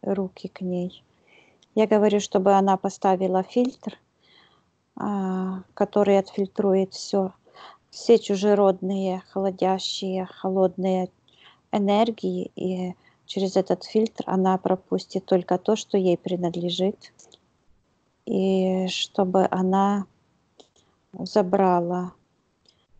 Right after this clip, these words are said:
а, вот эти данные, пусть она приказала.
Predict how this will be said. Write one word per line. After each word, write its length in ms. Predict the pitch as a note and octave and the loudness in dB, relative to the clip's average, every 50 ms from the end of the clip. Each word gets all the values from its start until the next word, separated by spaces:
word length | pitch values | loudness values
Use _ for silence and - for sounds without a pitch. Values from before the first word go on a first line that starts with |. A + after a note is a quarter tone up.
| - _ _ _ _ _ _ _ _ _ _ - - | -20 _ _ _ _ _ _ _ _ _ _ -12 -8
а, 420 | G3+ F#3+ F#3 F#3 F#3 F#3 F#3 F#3 F3+ F3+ | -6 -4 -4 -4 -4 -4 -6 -6 -6 -8
вот 360 | F3+ F#3 G3 G3 G3 F#3+ - | -8 -2 0 0 0 2 2
эти 260 | F#3+ F#3 - - F#3+ | 0 0 0 -2 -4
данные, 720 | F3+ F3+ F3+ F#3 F3+ F3 F3+ F3+ F#3 F#3 F#3 G3 G#3 A3 A#3 - _ _ _ _ _ - - _ _ - | 0 2 2 4 4 2 0 -2 -4 -4 -4 -4 -4 -6 -6 -10 _ _ _ _ _ -20 -20 _ _ -16
пусть 240 | G3 - - - | -16 -14 -6 -4
она 220 | G3+ G3 F#3+ F#3+ F#3+ | -2 0 0 0 0
приказала. 920 | F#3+ - G3+ F#3+ F#3+ - - G3+ G3 F#3+ - - F#3+ F3+ F3 F3 F3+ F3+ | -2 -6 -10 -10 -6 -2 0 0 0 0 -2 -2 0 0 0 -2 -4 -6